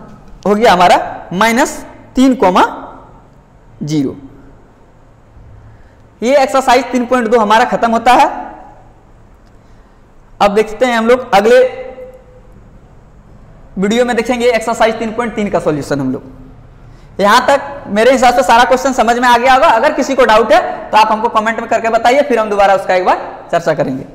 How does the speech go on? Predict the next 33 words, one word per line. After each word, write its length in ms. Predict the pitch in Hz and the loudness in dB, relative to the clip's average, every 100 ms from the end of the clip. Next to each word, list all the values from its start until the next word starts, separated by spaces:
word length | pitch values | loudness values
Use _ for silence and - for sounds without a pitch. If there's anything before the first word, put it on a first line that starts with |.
| - - - - - - | -20 -20 -20 -20 -14 -2
और 180 | 214 220 - | 0 0 0
अगर 180 | 190 254 | 2 4
आप 160 | 262 254 | 4 4
लोग 100 | 254 | 2
को 60 | |
ये 60 | 262 | 4
वीडियो 260 | 240 240 254 | 2 2 2
समझ 260 | 233 240 | 2 2
में 140 | 233 247 | 2 4
आ 80 | |
रहा 100 | 240 | 4
है 80 | 254 | 4
तो 60 | 247 | 2
आप 120 | 226 | 0
हम 200 | 226 214 | 0 -2
लोग 140 | 226 | -2
को 200 | 240 247 - | 0 0 2
like 240 | 196 226 | 4 4
करके 200 | 240 247 233 | 2 2 2
बताइए, 320 | 220 226 247 | 2 4 4
ताकि 240 | 240 220 | 2 0
हम 100 | 233 | -2
इसके 240 | 226 - 233 | -4 -2 0
लिए 500 | 226 262 - - - | 2 0 -2 -14 -4
आप 120 | - 233 | -2 0
लोग 140 | 240 | 2
को 100 | 240 | 2
और 160 | 233 247 | 4 4
अच्छे 260 | 220 226 | 2 0
से 120 | 220 220 | -2 -2
अच्छे 200 | 220 214 | -2 -2
वीडियो 280 | 208 220 | 0 0
लेके 220 | 214 208 | 0 0